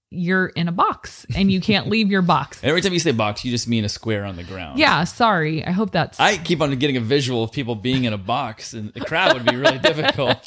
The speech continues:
Speaker 2: The hockey one might be possible, but
Speaker 1: Okay, so it would be the same kind of play grid that you would set up for the hockey one we
Speaker 2: Yeah.
Speaker 1: mentioned. So yes, use your painter's tape, your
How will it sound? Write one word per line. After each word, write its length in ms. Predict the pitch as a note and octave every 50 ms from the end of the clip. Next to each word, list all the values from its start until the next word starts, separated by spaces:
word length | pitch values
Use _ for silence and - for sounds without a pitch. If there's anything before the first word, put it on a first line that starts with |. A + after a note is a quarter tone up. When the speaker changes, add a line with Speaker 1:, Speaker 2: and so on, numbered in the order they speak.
| F3+ - - - - - -
Speaker 2:
The 80 | C3+
hockey 340 | - D#3+ G3 A3 G#3+ F3+ D3+
one 300 | C3+ C3+ D3 D3 C#3 C3+
might 240 | C3+ D#3+ F#3+ A3+ F3
be 100 | C3 A#2+
possible, 680 | G#2+ - G#2+ G2+ A2 A2 A2 A2+ A2+ A2 A#2 B2 C3+ B2
but 140 | - C#4 -
Speaker 1:
Okay, 260 | C4 F#4+ D#4 B3 A3+
so 240 | - - D4 C4+ A#3+
it 40 |
would 100 | B3 A3+
be 140 | G#3+ B3+ C#4
the 140 | A#3 B3+ C4
same 440 | B3+ - - A#3+ A3+ A3+ A#3+ A#3+ B3
kind 260 | - - C4 B3 A#3+
of 100 | A3 -
play 320 | - - G3+ F3+ F#3 G3
grid 680 | F3+ D3+ - E3 F3+ F3 F3+ F3+ F3 F#3 F3+ E3 D#3+ - - -
that 260 | E3+ F#3 F3 E3 -
you 160 | F#3+ F3+ F3
would 140 | E3+ F3+ D#3+
set 180 | - F#3 E3 D#3
up 140 | C#3+ - -
for 100 | - D3+
the 80 | C#3+
hockey 400 | C#3+ - D#3 D#3+ E3 - - D#3+
one 180 | D#3+ E3 D#3 D3+
we 80 | D3+
Speaker 2:
Yeah. 120 | D3+ D#3 D#3+
Speaker 1:
mentioned. 520 | D#3+ D3 D3 D#3+ - - B2 B2 - F3 -
So 400 | - G3 E3+ E3+ E3+ E3+ F3 F#3
yes, 460 | E3+ - G3 G3 C3+ C3+ - - -
use 260 | E3 D#3+ D#3+ D#3+ D#3+
your 100 | F#3 F3+
painter's 440 | - - G#3+ G#3 G3 F3+ F3 E3 -
tape, 360 | - F3+ E3+ E3+ E3+ - -
your 300 | D#3+ D#3+ D#3+ D#3 D#3 -